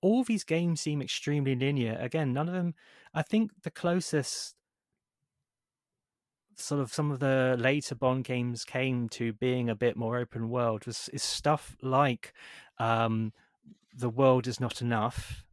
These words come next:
um, which is also a first person shooter. But I feel like the, I think even those sort of off the beaten track moments feel a little bit scripted. It's sort of like, it's like a shortcut in America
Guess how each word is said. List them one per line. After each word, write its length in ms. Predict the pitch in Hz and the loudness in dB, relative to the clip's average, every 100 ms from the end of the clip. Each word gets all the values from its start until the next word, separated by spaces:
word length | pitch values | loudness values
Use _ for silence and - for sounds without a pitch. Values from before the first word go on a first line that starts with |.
| _ - | _ -8
um, 400 | 113 110 107 107 | -2 0 0 -4
which 160 | 117 117 | -6 -6
is 100 | 107 | -4
also 340 | 117 - 113 | -4 -2 -2
a 100 | - | -2
first 360 | - 110 107 - | -2 -2 -2 -4
person 320 | 113 - 107 | -8 -6 -8
shooter. 560 | - 110 101 - 104 117 - - - _ - | -6 -6 -8 -6 -6 -8 -16 -20 -20 _ 2
But 160 | 147 | 4
I 60 | 151 | 2
feel 280 | - 196 233 | 0 0 2
like 260 | 233 135 143 | 0 -2 -2
the, 280 | 147 143 - _ _ _ _ _ _ _ - | 0 0 -6 _ _ _ _ _ _ _ -14
I 60 | - | -2
think 220 | 202 - | -2 -2
even 720 | 175 196 196 190 185 175 160 - _ _ - | -2 0 2 2 4 2 0 -6 _ _ -12
those 440 | 135 156 160 160 143 | -4 2 2 2 2
sort 160 | 143 | 2
of 140 | 131 - | 0 0
off 280 | 151 147 - | 0 0 -2
the 100 | 131 | -2
beaten 360 | 151 135 - 127 | 0 -2 -2 -4
track 380 | - 131 - | 0 0 0
moments 500 | 131 135 123 113 - | 0 2 2 -2 -8
feel 320 | - - 147 147 | -6 2 4 4
a 60 | |
little 300 | 135 156 156 | 2 2 0
bit 160 | 160 151 | -2 -4
scripted. 840 | - - 165 - - 202 208 - _ _ _ - _ _ _ | -4 2 2 0 -2 -2 -2 -10 _ _ _ -20 _ _ _
It's 160 | 151 147 | -6 -4
sort 240 | - 170 | 0 2
of 160 | 156 143 | 2 4
like, 480 | 151 143 - - - _ _ - | 4 4 0 -12 -20 _ _ -4
it's 100 | 175 | -2
like 100 | 143 | 0
a 60 | |
shortcut 540 | - 165 160 - 143 151 | 2 4 4 4 -2 0
in 80 | |
America 720 | 143 151 151 139 127 104 101 | 0 2 2 0 -2 -2 -2